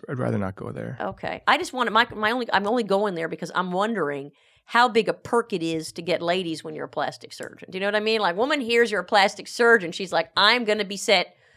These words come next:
Speaker 2: 'Cause I have a friend who's married to a plastic surgeon. Botox in the living room. Do you know what I mean?
Speaker 1: I
Speaker 2: Like
Speaker 1: have it, I have it at home in my fridge.
Speaker 2: No, that's what I'm saying. So it's a perk. So I'm just saying, use that. When you're, when you're meeting the ladies, mention that.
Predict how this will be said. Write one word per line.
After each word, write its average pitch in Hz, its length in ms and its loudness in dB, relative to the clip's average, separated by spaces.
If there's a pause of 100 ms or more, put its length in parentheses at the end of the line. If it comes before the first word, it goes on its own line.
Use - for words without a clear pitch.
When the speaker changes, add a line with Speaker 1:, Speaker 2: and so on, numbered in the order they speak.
(140)
Speaker 2:
'Cause 220 120 -2
I 277 60 8 (180)
have - 80 6
a - 20 -8
friend 370 220 4
who's 302 140 2
married 277 260 4
to 330 60 -2
a - 40 0
plastic 214 300 2
surgeon. 214 220 -6 (480)
Botox 453 340 6
in 403 80 0
the 403 80 2
living 494 320 2
room. 165 260 -4
Do - 60 -10
you 240 60 -2
know 269 60 2
what 320 100 4
I 330 40 4
mean? 381 260 0
Speaker 1:
I - 20 -2
Speaker 2:
Like 453 120 4
Speaker 1:
have 180 120 4
it, - 160 0
I 123 100 2
have 143 140 6
it 147 80 4
at 143 40 6
home 160 140 4
in 156 60 6
my 156 80 6
fridge. 143 440 0 (140)
Speaker 2:
No, 302 120 6
that's 320 140 6
what 508 60 4
I'm 480 120 2 (200)
saying. 208 140 2
So 285 160 4
it's 277 160 0
a 269 40 0
perk. - 380 4
So 269 100 -4
I'm 269 60 -2
just 359 120 -4
saying, 277 280 0
use 285 300 0
that. 151 260 4 (680)
When 220 160 0
you're, 220 120 2
when 240 200 2
you're 220 100 0
meeting 285 260 2
the 247 100 2
ladies, 214 440 2
mention 202 480 2
that. 135 160 -2